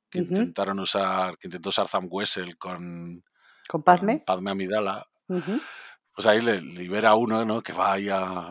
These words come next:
Speaker 1: a hacerle el lío a, a Genoa, pero Hunter, que está siempre al quite, estaba ahí jugando al, al Sabacc con un Biz.
Speaker 2: Ujú.
Speaker 1: Pues Hunter, que está siempre al quite, coge y pim pam,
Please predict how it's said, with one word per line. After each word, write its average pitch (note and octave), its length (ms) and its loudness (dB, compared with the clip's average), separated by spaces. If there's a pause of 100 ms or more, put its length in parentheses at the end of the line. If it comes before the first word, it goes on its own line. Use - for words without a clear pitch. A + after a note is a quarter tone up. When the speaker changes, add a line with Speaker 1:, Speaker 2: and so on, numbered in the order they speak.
(280)
Speaker 1:
a D#2 800 -10
hacerle G2+ 380 -2
el F#2 100 -6
lío G2+ 260 0
a, F#2 600 2 (640)
a F#2+ 520 2
Genoa, B2 480 2 (100)
pero A#2+ 380 4 (320)
Hunter, G#2 380 -6 (360)
que E2 80 -10
está - 240 -2
siempre F#2+ 280 -2
al F#2 80 -6
quite, B2 260 -4
estaba F2+ 260 0
ahí F2+ 100 -2
jugando F2+ 340 -6
al, F2+ 480 -2
al F#2+ 160 -2
Sabacc F#2+ 400 0
con F2+ 560 -8
un F2+ 160 -8
Biz. A2+ 320 -4 (380)
Speaker 2:
Ujú. F3+ 340 0 (500)
Speaker 1:
Pues F#2+ 400 -4
Hunter, G2 200 0
que - 80 -4
está G2+ 120 -2
siempre G2+ 220 4
al G2 60 4
quite, C3 320 -2
coge C3 380 0 (140)
y G#2 300 -6 (280)
pim A#2+ 140 -4
pam, - 200 -6